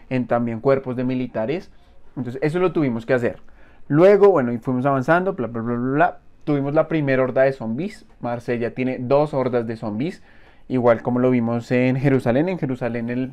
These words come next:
en el segundo episodio, cuando estamos en el acantilado, es la primera horda, y cuando llegamos a la vagoneta, es la segunda horda. Igual dos hordas de zombies. Tuvimos después que recoger cargas,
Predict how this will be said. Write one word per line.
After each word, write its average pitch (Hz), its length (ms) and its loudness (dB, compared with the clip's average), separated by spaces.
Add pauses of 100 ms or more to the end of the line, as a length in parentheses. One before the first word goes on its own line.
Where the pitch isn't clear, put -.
en 131 140 -6
el 127 420 -6
segundo 131 480 -2
episodio, 147 600 -4 (280)
cuando 131 180 -4
estamos 123 260 -2
en 139 60 2
el 143 100 0
acantilado, 139 540 -2
es 165 60 -6
la 131 140 -2
primera 120 340 -4
horda, 98 200 -6
y 101 60 -12
cuando 113 260 -6
llegamos 117 580 -4
a 139 100 -2
la 127 280 -2
vagoneta, 117 680 -2 (400)
es 117 120 -6
la 117 120 -2
segunda 113 400 -2
horda. 98 300 -4 (140)
Igual 127 340 2
dos 127 180 -2
hordas 120 240 0
de 117 80 -8
zombies. 156 480 -2 (380)
Tuvimos 135 1160 0
después 127 680 -4 (100)
que 135 500 2
recoger 131 840 -4 (240)
cargas, 135 580 2